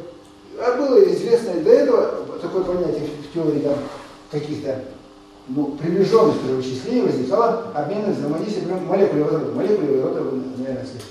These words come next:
помните, это задача молекул водорода, там и возникает взаимодействие. Всё, вот такое же формула возникает. Но вот эта фо-, формула полу-, была получена именно для электронов, большой системы всех электронов, э, значит, это,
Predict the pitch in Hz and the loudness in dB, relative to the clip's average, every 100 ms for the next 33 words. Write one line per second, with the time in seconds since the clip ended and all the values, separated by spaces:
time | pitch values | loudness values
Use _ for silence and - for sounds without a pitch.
0 | - - - 151 131 123 110 113 117 117 | -20 -20 -6 -4 -2 -4 -4 -8 -10 -10
1 | 110 - - - - 113 117 - 110 107 | -10 -14 -18 -20 -18 -14 -12 -10 -12 -12
2 | - - 117 190 190 151 143 - 120 151 | -14 -10 -8 -2 -2 -2 -4 -4 -6 -8
3 | 156 107 104 - 110 110 110 110 - - | -8 -10 -12 -16 -14 -12 -10 -12 -16 -14
4 | 156 - 143 - 151 226 220 185 160 - | -12 -10 -12 -12 -10 -4 -2 -2 -2 -6
5 | - 151 156 151 156 147 - - - - | -8 -10 -8 -6 -4 -6 -10 -16 -20 -20
6 | - - 151 196 190 180 190 202 180 151 | -20 -10 0 4 6 6 4 4 4 2
7 | - 185 - - 233 202 190 190 180 180 | -2 -4 -4 -2 -2 -2 -2 0 2 2
8 | 190 - 202 196 180 190 190 147 147 151 | 2 0 -2 -4 -2 -2 0 0 0 0
9 | 147 202 190 - - - - - - - | -2 -2 -2 -4 -12 -16 -20 -20 -20 -20
10 | - 185 214 214 190 147 151 - 156 139 | -8 -2 0 0 -2 -2 -4 -4 -4 -2
11 | - 131 123 - 202 226 - - - - | -2 -4 -2 -4 -2 -2 -2 -6 -12 -16
12 | - 135 139 135 131 - - 208 - | -10 -6 -2 -2 -4 -6 -4 -2 -2